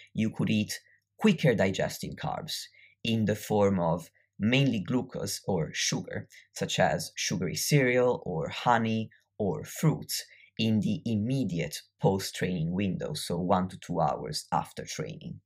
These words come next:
Lastly, with regards to fats, unless you're eating two, three plus hours after training, I would limit their consumption because, again, since they slow down digestion, they could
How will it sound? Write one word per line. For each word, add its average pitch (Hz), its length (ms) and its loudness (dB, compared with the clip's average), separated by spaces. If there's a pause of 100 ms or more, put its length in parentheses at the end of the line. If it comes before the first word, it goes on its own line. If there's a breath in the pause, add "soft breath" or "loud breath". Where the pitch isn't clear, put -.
(360 soft breath)
Lastly, 160 560 8 (300)
with 120 160 4
regards 98 380 4
to - 80 -8
fats, - 560 2 (420 loud breath)
unless 113 420 6
you're 147 140 4
eating 127 440 0
two, 120 240 -2
three 107 580 -2 (200)
plus 110 320 6
hours 101 500 4 (140)
after 104 440 2
training, 139 560 2 (680)
I 113 100 8
would 107 220 2
limit 107 480 4 (320)
their 110 260 4
consumption 98 920 0
because, - 320 -2
again, 95 460 2 (380 loud breath)
since - 280 -2
they 104 140 0
slow 104 280 2
down 98 260 4
digestion, 98 720 2
they 104 200 -2
could 95 240 -6